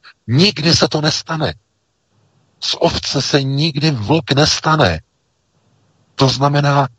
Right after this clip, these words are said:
co to znamená? Že nečekejte od lidí, že se někde vzedmou a řeknou,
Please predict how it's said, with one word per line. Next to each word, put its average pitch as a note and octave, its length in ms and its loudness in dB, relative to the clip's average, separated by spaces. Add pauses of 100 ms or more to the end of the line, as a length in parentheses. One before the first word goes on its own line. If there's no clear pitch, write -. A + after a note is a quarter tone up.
(220)
co E3+ 200 0
to E3 100 -2
znamená? C#3 580 0 (560)
Že B2 480 2 (180)
nečekejte D3+ 720 0
od C3+ 160 -2
lidí, B2+ 340 -2
že C3 140 0
se B2+ 160 -4
někde B2 300 0
vzedmou G#2+ 600 2
a G#2+ 40 4
řeknou, A2+ 480 0